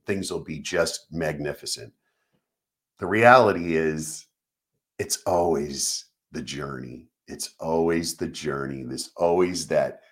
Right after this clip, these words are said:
next layer of the onion to peel away. There's always that, that new insight in figuring out how we are in the world. Like, how are we in the world?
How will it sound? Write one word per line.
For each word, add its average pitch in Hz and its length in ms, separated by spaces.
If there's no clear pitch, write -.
next 90 460
layer 87 480
of 80 120
the 78 140
onion 82 320
to 80 80
peel 82 380
away. 80 580
There's 85 280
always 92 560
that, 76 440
that 80 280
new 98 480
insight 85 920
in 85 140
figuring 98 540
out 92 200
how 90 420
we 87 440
are 98 400
in 95 220
the 87 120
world. 92 520
Like, 73 160
how 90 400
are 87 340
we 69 180
in 67 120
the 73 60
world? 73 400